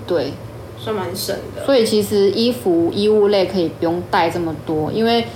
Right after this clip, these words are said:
Speaker 1: 真的说像以背包客来说，并不是东西带越多越好，非常难移动。
Speaker 2: 嗯。
Speaker 1: 因为我们不可能只待在一个地方，我们既然就是背包客，就是要环，度假环-，环游整个澳洲的话，都一定要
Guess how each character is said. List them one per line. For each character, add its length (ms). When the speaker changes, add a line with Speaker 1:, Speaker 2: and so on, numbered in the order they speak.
Speaker 1:
真 160
的 140
说 160
像 200
以 100
背 120
包 140
客 160
来 160
说， 320
并 160
不 140
是 240
东 200
西 240
带 200
越 120
多 160
越 80
好， 80
非 200
常 240
难 100
移 160
动。 160
Speaker 2:
嗯。 120
Speaker 1:
因 40
为 80
我 60
们 120
不 80
可 120
能 120
只 120
待 200
在 120
一 80
个 100
地 260
方， 360
我 40
们 200
既 100
然 220
就 100
是 240
背 240
包 160
客， 160
就 100
是 140
要 160
环， 320
度 220
假 280
环-， 300
环 320
游 280
整 160
个 100
澳 220
洲 120
的 100
话， 200
都 160
一 100
定 140
要 160